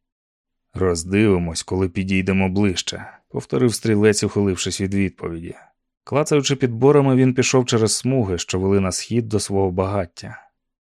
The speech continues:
Сюзанна подивилася на Джейка і Едді та знизала плечима. Вони відповіли їй тим самим, і хлопчик зайшовся веселим сміхом.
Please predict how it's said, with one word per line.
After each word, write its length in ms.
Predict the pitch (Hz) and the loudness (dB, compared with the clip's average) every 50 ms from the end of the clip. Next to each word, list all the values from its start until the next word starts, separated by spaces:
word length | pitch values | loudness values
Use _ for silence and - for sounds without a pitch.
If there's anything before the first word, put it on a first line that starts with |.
| _ | _
Сюзанна 560 | _ - - - 95 98 127 143 151 147 139 127 | _ -12 -10 -8 -6 -6 -4 -4 -4 -4 -6 -4
подивилася 560 | - 123 120 123 139 147 143 135 - - 131 | -4 -2 0 2 2 4 2 2 2 2 2
на 100 | 127 120 | 2 2
Джейка 360 | 110 120 131 135 127 - 117 | 4 4 4 4 4 4 2
і 200 | 107 104 113 123 | 4 4 4 2
Едді 200 | 127 123 123 120 | 0 0 -2 -4
та 200 | - - - 107 | -4 -2 -2 -2
знизала 460 | 98 104 104 104 98 98 92 92 92 | 0 0 -2 -2 -2 -2 -2 -2 -2
плечима. 680 | 87 - 107 101 - - 110 98 85 78 78 - - - _ _ _ _ _ _ _ _ _ _ - | -4 -4 -6 -6 -6 -6 -8 -8 -8 -10 -14 -20 -20 -20 _ _ _ _ _ _ _ _ _ _ -6
Вони 240 | 101 101 139 185 | -4 -4 -2 -2
відповіли 500 | 190 180 160 - - 151 156 156 160 160 | -2 -4 -4 -4 -2 0 0 2 2 2
їй 200 | 160 156 156 151 | 2 2 2 0
тим 260 | 143 - - 151 147 135 | 0 -2 -4 -4 -4 -4
самим, 580 | - - 160 165 160 127 98 85 80 78 80 - - _ _ _ _ _ | -4 -4 -2 0 0 0 -2 -4 -6 -10 -16 -20 -20 _ _ _ _ _
і 140 | - 98 90 | -10 -10 -10
хлопчик 540 | 85 - - 104 120 131 127 - - 107 98 | -10 -8 -6 -4 -4 -4 -4 -4 -6 -6 -4
зайшовся 540 | 101 107 104 101 - - 180 170 - - 156 | 0 0 0 0 0 0 -2 -2 0 0 0
веселим 460 | 147 143 - - 170 185 185 165 151 | 0 0 0 -2 -2 -2 -2 -4 -4
сміхом. 480 | - - 160 165 175 175 - - - | -4 -4 -2 -2 -2 -4 -6 -8 -14